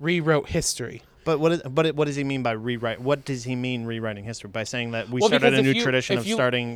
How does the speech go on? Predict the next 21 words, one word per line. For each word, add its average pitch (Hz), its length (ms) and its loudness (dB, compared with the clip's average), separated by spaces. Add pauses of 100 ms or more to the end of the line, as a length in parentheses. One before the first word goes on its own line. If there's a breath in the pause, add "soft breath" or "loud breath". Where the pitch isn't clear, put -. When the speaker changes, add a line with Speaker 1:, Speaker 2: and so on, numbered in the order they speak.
Speaker 1:
if - 40 -6
you 190 60 2
Speaker 2:
statues 214 220 4
Speaker 1:
look 240 100 2
Speaker 2:
of 131 80 4
Speaker 1:
at, - 60 0
Speaker 2:
shit, - 400 -2
bad 131 240 2
Speaker 1:
well, 180 80 2
no, 233 180 8
Speaker 2:
things? - 220 -10
Speaker 1:
no, 202 220 4
but 170 160 2
if 175 140 -4
you 185 100 0
look 190 180 0
at 175 200 -2
textbooks - 560 -2
from 151 240 -6
the 131 80 -10
South, 196 480 -4